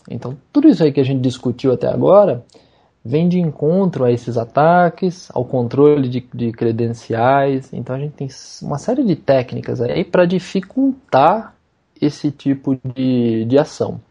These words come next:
Pensando nesse aspecto, a gente acaba entrando até em alguns ataques conhecidos aí, alguns ataques recentes aí que a gente viu nas notícias que se valeram dessas técnicas aí pra, pra se propagar.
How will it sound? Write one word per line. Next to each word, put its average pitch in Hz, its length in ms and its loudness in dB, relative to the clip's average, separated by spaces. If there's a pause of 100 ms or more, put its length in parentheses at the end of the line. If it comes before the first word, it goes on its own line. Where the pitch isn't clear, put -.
(320)
Pensando 170 520 2
nesse 165 260 0
aspecto, 175 480 -4
a 147 40 -4
gente 156 180 -6
acaba 170 340 -4
entrando 175 340 -2
até 175 220 -4
em 208 60 -4
alguns 214 340 -2
ataques 196 400 -2
conhecidos 196 840 -2
aí, 120 160 2
alguns 120 300 -2
ataques 131 340 -8
recentes 131 500 0
aí 123 80 0
que 123 80 -8
a 127 40 -2
gente 123 220 -6
viu 123 160 2
nas 127 160 2
notícias 131 640 -2
que - 220 -6
se 214 300 -2
valeram 214 520 2
dessas 214 360 -2
técnicas 156 560 -2
aí 135 120 2
pra, 170 420 -2
pra 160 180 -4
se 165 160 -6
propagar. 160 720 0